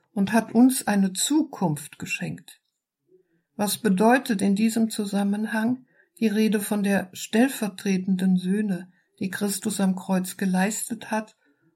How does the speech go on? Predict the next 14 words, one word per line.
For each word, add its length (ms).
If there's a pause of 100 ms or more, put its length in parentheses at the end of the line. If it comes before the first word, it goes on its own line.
und 380
die 100
unseren 520
Tod 520
verwandelt 800
hat? 280 (2250)
Alle 420
Auferstehungsberichte 1400
des 240
Neuen 380
Testamentes 1080 (280)
verbindet 920
die 120
Überzeugung, 1040